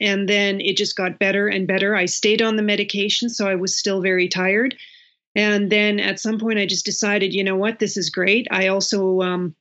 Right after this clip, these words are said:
have been doing the hot yoga, but the energy was there, so I stopped the medication, and here I am, and life is back. I am amazed. I, tears of joy. It's,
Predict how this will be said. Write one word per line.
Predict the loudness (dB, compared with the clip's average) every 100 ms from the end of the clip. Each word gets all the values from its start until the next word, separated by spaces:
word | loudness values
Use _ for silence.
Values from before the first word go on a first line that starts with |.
| _ -4
have | 0
been | 2
doing | 2 2
the | 2
hot | 0 0
yoga, | 0 0 0 0 -2 -10 _ _ _ _
but | -2 0
the | 0
energy | 2 2 0 0
was | 0 -2 0
there, | 2 2 0
so | -2 -2
I | -2
stopped | -2 -2 -2 -2 -2
the |
medication, | -2 -2 -2 -2 0 0 0 -2
and | 0 0
here | 0 2 2
I |
am, | 2 2 0 -2 -4
and | -4 -2 -2 -4 -6 -18 -20 _ _ _ -2
life | 2 2 2 0
is | 0
back. | 0 0 -2 -4
I | -2 0
am | 0 -2
amazed. | -2 2 2 2 -2
I, | -2 -2 -2 -6
tears | -2 0 2 2
of | 0
joy. | 0 0 2 0 -4 -6
It's, | -6 -6 -6 -6 -6 -8